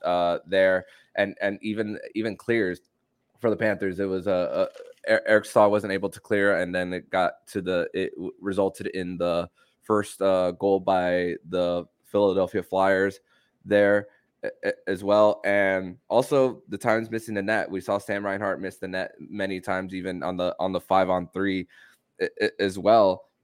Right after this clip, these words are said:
And the, and even in the second period, even before the Flyers,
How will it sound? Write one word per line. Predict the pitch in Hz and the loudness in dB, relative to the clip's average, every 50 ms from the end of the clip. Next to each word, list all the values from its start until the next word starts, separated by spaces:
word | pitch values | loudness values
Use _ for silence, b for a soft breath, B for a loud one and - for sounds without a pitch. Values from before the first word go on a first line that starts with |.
| _ _ _ | _ _ _
And | 107 107 110 107 104 104 101 98 98 98 95 - _ _ - - 98 | -2 0 0 2 2 2 0 0 -2 -4 -8 -12 _ _ -20 -10 -6
the, | 117 117 107 101 - _ _ _ - 113 98 _ _ _ _ _ _ | -6 -6 -6 -8 -14 _ _ _ -20 -20 -20 _ _ _ _ _ _
and | 120 120 127 | 0 0 2
even | 131 143 165 180 | 0 0 2 2
in | 170 151 | 0 0
the | 127 110 | 0 0
second | - - 120 - 120 98 | 0 0 0 0 -2 -2
period, | 123 127 123 110 | -2 0 0 0
even | 101 107 110 | -2 -4 -6
before | 107 107 - - 110 104 104 | -8 -8 -6 -4 -2 -2 0
the | 101 101 95 92 92 90 87 _ | 0 0 0 0 0 -2 -4 _
Flyers, | 104 101 98 98 98 98 95 - - _ | 0 2 2 2 2 0 -4 -10 -20 _